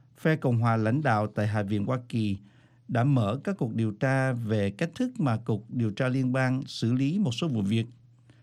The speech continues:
Các cuộc điều tra này bao gồm một cuộc điều tra việc ứng cử viên tổng thống Đảng Dân Chủ năm hai ngàn mười sáu Hillary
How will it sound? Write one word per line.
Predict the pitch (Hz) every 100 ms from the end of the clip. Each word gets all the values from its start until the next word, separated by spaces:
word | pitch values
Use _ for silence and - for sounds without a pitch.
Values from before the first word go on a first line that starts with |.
| -
Các | 156 156
cuộc | 127
điều | 104
tra | 98 120
này | 117 98
bao | 107 113
gồm | 104 101 95 - - _
một | - 117
cuộc |
điều | 113 110
tra | 107 127 127
việc | 113 107 98 -
ứng | 147
cử | 190 139
viên | 131 123
tổng | 113
thống | 117 139 180
Đảng | 104 123
Dân | 131 123
Chủ | - 98
năm | 139 127
hai | 123
ngàn | 123 98
mười | 98 98
sáu | - 113 160
Hillary | 147 135 123